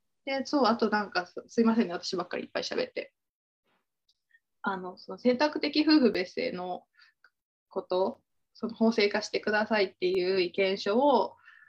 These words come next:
あの、出してもらう活動をやってるんですけど、そういうことを始めたりと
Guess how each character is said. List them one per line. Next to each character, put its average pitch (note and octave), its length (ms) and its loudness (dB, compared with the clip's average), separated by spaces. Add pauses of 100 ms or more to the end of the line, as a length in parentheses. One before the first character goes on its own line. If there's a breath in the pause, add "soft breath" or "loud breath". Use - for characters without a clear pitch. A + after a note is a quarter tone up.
(120)
あ F3+ 140 -4
の、 F3+ 200 -6
出 F#3+ 120 -2
し - 100 -8
て E3+ 100 -6
も E3+ 140 -4
ら - 80 -4
う - 60 -10
活 - 240 -10
動 E3 140 0
を E3 60 0
や F3 100 0
っ - 100 -14
て F3+ 100 0
る F3+ 100 0
ん A#3+ 60 -4
で G3 80 -8
す - 80 -18
け - 140 -12
ど、 A3 180 -2
そ B3+ 240 2
う B3+ 40 2
い B3+ 560 4
う A#3+ 100 0
こ A#3+ 160 0
と G#3 140 0
を F#3+ 40 2
始 F#3+ 240 -6
め F#3+ 140 -6
た F#3+ 160 -2
り - 120 -8
と - 140 -12